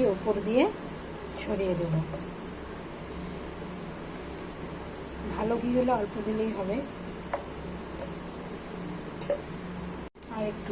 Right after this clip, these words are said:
দেব। একবার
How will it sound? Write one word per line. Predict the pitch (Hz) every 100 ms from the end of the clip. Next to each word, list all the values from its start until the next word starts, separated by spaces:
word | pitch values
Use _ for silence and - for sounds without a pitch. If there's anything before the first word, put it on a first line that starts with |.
| 196
দেব। | 180 - 247 - - - - - - - - 180 175 - - - - - - - - - - - - - - - - - 180 - - - - - - - - - 226
একবার | 214 240